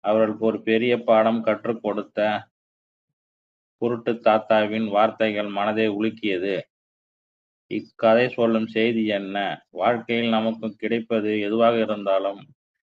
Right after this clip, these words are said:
அதை நமக்காக மட்டும் பயன்படுத்தாமல், பிறர் வாழ்வையும் வெளிச்சமானது மாற்றிக்கொள்ள வேண்டும்.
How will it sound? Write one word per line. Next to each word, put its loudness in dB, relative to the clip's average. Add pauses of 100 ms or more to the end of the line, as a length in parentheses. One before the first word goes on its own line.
(160)
அதை -4
நமக்காக 2
மட்டும் 0
பயன்படுத்தாமல், 0 (220)
பிறர் 2
வாழ்வையும் 2
வெளிச்சமானது 0
மாற்றிக்கொள்ள -2
வேண்டும். -8